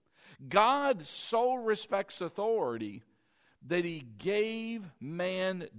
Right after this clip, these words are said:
dominion knowing that Adam could blow it. And he gave man dominion with no strings attached.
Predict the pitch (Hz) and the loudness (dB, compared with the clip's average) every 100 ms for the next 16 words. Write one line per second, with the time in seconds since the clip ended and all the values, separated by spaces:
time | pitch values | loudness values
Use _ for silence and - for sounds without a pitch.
0 | 104 131 147 143 165 190 190 151 120 117 | -6 -2 -2 -2 -6 -6 -6 -6 -4 -4
1 | 117 139 135 _ _ _ _ _ 120 143 | -6 -10 -16 _ _ _ _ _ -10 -4
2 | 160 185 175 127 113 113 113 117 - _ | 2 2 2 -2 -6 -6 -10 -12 -18 _
3 | _ _ _ 190 123 127 131 117 110 107 | _ _ _ -4 -2 -2 -2 -4 -8 -12
4 | - 104 101 110 92 - _ _ _ _ | -12 -10 -6 -6 -8 -12 _ _ _ _
5 | _ _ _ _ _ _ _ _ _ _ | _ _ _ _ _ _ _ _ _ _
6 | _ _ 156 165 131 180 196 208 180 175 | _ _ -2 -2 0 2 2 -2 -6 -4
7 | 170 143 151 160 160 143 117 104 123 135 | -6 -6 -6 -6 -6 -6 -6 -6 -6 -6
8 | - 131 127 120 - 113 - - - | -8 -8 -8 -10 -10 -10 -10 -16 -20